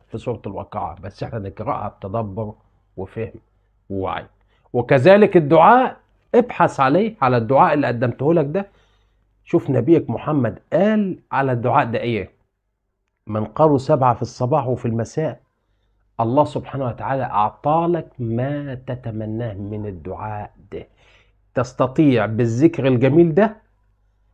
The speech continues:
تحقق المستحيلات في حياتك.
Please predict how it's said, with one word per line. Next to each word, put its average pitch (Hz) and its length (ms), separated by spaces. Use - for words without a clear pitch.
تحقق 151 720
المستحيلات 117 1120
في 110 120
حياتك. - 560